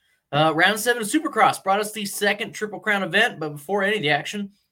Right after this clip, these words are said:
pre-race news, A S, or A L S L dropped that current championship leader Eli Tomac decided to run the outdoor events as well as the Super Motocross playoffs this fall.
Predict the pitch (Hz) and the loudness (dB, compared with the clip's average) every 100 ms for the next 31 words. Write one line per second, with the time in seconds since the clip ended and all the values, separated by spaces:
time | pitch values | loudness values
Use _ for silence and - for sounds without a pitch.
0 | _ _ _ _ _ 214 220 202 190 180 | _ _ _ _ _ 0 4 4 2 -4
1 | 190 190 170 180 208 190 196 - - - | -2 -2 -4 0 2 2 0 -6 -14 -4
2 | 147 160 180 208 180 170 180 185 190 151 | -2 0 0 2 2 0 -2 -2 -2 -2
3 | 147 175 - - 127 - 202 226 233 - | -2 -2 -4 -10 -14 -6 -2 -2 -4 -10
4 | - 196 196 165 165 170 170 175 156 185 | -8 -6 -6 -10 -8 -6 -4 -4 -4 -2
5 | 185 160 185 170 165 165 - 147 170 170 | -2 -2 -4 -2 -4 -6 -14 -8 -4 -4
6 | 160 - 160 156 170 175 165 143 143 143 | -4 -6 -4 -2 -4 -4 -4 -4 -6 -8
7 | 131 135 143 220 254 175 143 - 160 135 | -14 -6 0 0 0 -2 -8 -8 -8 -6
8 | 143 139 131 127 - 139 127 123 - _ | -6 -6 -8 -8 -6 -4 -4 -6 -10 _
9 | _ _ _ _ 139 135 - 131 127 131 | _ _ _ _ -8 -6 -4 -4 -4 -6